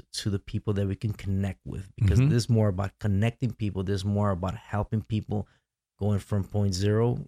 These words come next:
Speaker 1: you know, to the end of the, of the home purchasing. So it's a process that we wanna be able to value. Uh, first time, first time homeowners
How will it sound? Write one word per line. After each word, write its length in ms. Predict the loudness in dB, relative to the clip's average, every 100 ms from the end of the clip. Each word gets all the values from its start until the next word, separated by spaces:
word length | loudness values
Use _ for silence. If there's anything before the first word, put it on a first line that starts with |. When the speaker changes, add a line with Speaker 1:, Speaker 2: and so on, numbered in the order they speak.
| -6
Speaker 1:
you 100 | -2
know, 120 | -2
to 200 | -2 -4
the 220 | -2 -2 -2
end 260 | 0 0 -2 -4
of 140 | -6
the, 100 | -2
of 420 | -2 -2 -4 -6 -6
the 100 | -8
home 380 | -4 -2 -2 -4
purchasing. 640 | -4 -4 -4 -8 -8 -10
So 240 | -8 -6 -6 _ _ _
it's 160 | -6 -4
a 60 |
process 580 | -4 -2 -2 -2 -2 -4
that 140 | -2 0
we 100 | 2
wanna 220 | 2 2
be 100 | 2
able 100 | 0
to 140 | -2
value. 560 | -4 0 2 2 2 0 -2 _ _ _ -4
Uh, 240 | -2 -2
first 360 | -2 2 2 4
time, 240 | 0 0 -4 -12 _
first 320 | -2 0 2
time 140 | 0 2
homeowners 720 | 2 0 0 0 0 -2